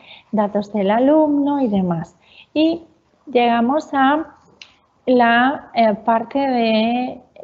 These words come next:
carta, donde en la parte de arriba os indicamos como un pequeño índice resumen de qué es lo que debemos poner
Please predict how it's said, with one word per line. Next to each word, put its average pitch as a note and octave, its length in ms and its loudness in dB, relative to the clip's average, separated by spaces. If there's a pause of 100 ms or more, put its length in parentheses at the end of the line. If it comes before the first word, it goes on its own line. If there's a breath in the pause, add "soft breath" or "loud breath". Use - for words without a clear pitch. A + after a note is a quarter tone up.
(140)
carta, - 540 -4 (880 loud breath)
donde G#3+ 540 2
en G#3 80 0
la A3 120 0
parte A3+ 300 -2
de C#4 60 -2
arriba E4 540 2
os - 180 -6
indicamos A3+ 600 -2
como C4 300 0
un A#3+ 100 0
pequeño C#4 1040 -2
índice D4+ 600 0
resumen D#4 560 0
de A3 180 0
qué A#3+ 120 2
es B3 100 -4
lo C#4 160 0
que D4 560 -4
debemos C#4 600 0
poner G#3+ 480 -2